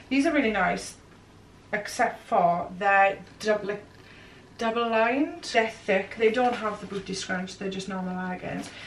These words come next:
And I think these leggings would be really nice for, like, outdoor walks and things like that because they are so thick.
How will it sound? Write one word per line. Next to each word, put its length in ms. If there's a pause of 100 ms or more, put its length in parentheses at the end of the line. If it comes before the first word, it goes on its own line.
(140)
And 80
I 60
think 200
these 240
leggings 340
would 100
be 100
really 260
nice 260
for, 100
like, 240 (320)
outdoor 340
walks 520
and 120
things 220
like 120
that 180
because 380
they 120
are 140
so 180
thick. 440